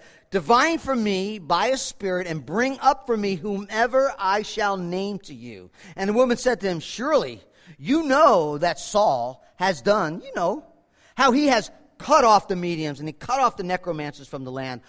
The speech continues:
Why then are you laying a trap for my life to bring about my death?" Notice a couple things. Number one, it's nighttime. Yeah, it's helpful for a man a-, in disguise and two of his comrades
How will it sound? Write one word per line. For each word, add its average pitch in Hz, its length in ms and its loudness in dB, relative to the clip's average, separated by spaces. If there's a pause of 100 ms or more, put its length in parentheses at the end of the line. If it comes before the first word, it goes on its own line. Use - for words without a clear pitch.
(160)
Why 254 380 0
then 254 260 0
are 202 100 0
you 190 200 -6
laying 185 260 -2
a 143 60 -6
trap - 500 -8
for 151 100 -10
my 147 400 -8
life 135 300 -4 (380)
to 151 100 -14
bring 185 500 -2 (460)
about 175 640 0
my 185 380 -2
death?" 131 720 -14 (1400)
Notice 233 300 0
a - 20 -16
couple 262 200 0
things. 220 240 -2
Number 226 180 -2
one, 240 140 2
it's 165 120 -6
nighttime. 156 640 -6 (1160)
Yeah, 240 260 2
it's 240 140 -4
helpful 262 360 4
for 220 220 2
a 196 60 4
man 226 420 0 (300)
a-, 160 80 -10
in 190 160 -6
disguise 180 640 0
and 190 260 -2
two 220 220 -4
of 180 80 -4
his 175 240 -4 (320)
comrades 165 680 0